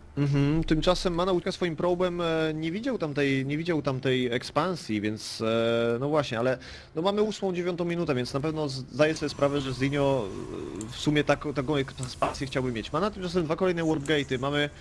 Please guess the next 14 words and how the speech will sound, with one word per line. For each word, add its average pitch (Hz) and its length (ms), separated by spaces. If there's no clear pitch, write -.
e, 156 320
co 214 100
my 269 80
tu 254 80
mamy? 151 180
Mamy 151 180
jednego 196 220
obserwera, 185 480
pięć 190 320
warp 170 260
gate'ów, 170 400
e, 143 300
plus 196 300
jeden 156 380